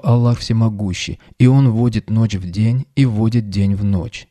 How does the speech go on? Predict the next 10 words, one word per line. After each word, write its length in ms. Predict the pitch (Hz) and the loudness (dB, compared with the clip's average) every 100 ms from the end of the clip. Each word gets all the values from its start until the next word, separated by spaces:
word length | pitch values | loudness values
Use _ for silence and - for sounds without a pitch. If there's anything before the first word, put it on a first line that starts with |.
| _ - | _ -2
изменяет 520 | 127 139 139 123 104 | 2 4 4 4 2
продолжительность 760 | 98 98 98 104 98 95 90 95 | 0 0 -2 -2 -4 -4 -4 -2
дня 220 | 123 127 - | -2 -2 -2
и 100 | 110 | -2
ночи 560 | 104 95 90 - - - | 0 -2 -4 -8 -12 -10
в 80 | 98 | -4
зависимости 720 | 101 98 120 139 120 - 113 | -2 -2 -4 -4 -6 -4 -6
от 160 | 117 - | -6 -6
сезона 500 | 120 104 95 95 95 | -6 -6 -4 -4 -4
года. 400 | 92 95 - | -6 -10 -12